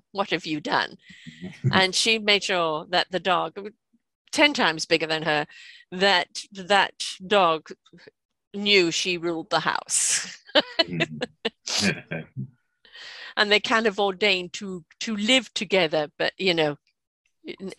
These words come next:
Speaker 1: never buddy-buddy, but just tolerated each other.
Speaker 2: Mm-hmm.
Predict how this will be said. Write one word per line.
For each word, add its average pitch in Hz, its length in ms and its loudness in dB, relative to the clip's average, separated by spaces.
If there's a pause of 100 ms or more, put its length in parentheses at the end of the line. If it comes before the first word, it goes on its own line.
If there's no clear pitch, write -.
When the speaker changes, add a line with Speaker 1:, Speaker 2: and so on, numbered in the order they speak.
(100)
Speaker 1:
never 196 220 4
buddy-buddy, 160 840 0 (100)
but - 160 -6
just - 300 -4
tolerated 143 640 0
each - 240 -6
other. 117 300 -4 (1080)
Speaker 2:
Mm-hmm. 90 400 -6